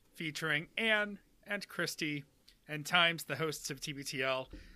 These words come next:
Let the Big Dog Out. Uh, and while we were talking about episodes that would both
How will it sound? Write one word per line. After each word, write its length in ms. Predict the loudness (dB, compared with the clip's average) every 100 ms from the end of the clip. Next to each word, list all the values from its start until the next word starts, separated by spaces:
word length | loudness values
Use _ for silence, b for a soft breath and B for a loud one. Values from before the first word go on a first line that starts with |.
| B 0
Let 200 | 0 0
the 60 |
Big 220 | -2 -2 0
Dog 260 | -2 -2
Out. 320 | -6 -8 -10 -16 -16 -8
Uh, 300 | -4 -4 -6 -10
and 140 | -6
while 180 | -4 -2
we 120 | -2
were 120 | -2
talking 420 | 2 2 2 2
about 300 | 2 2 2
episodes 560 | -2 -4 0 0 0 -4
that 240 | -4 -4
would 180 | -6 -4 2
both 280 | 2 2